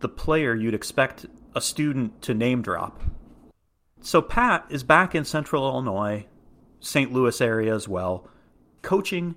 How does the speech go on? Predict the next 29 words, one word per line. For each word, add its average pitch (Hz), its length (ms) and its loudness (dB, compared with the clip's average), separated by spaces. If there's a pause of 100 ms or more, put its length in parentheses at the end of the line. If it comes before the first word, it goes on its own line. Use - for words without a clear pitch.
youth 143 380 -6
pitching 175 480 4 (360)
and 131 140 0
training 147 640 -2 (120)
kids, 143 520 -4 (280)
and 143 160 0
he 151 60 -2
has 160 600 -4
baseball 180 360 0
clinics. - 520 -10 (540)
He 147 100 -4
donates 160 440 4
equipment 143 460 -2
to 127 100 -16
the 120 40 -2
Boys 113 280 0
and 107 100 -2
Girls 127 300 0
Club 117 420 2 (400)
and 113 360 0 (340)
makes 143 260 0
donation 123 400 2
to 110 100 -8
local 98 280 -4
food - 240 -4
pantries 135 500 -4 (260)
and 196 200 0
is 190 140 -2
generally 160 760 0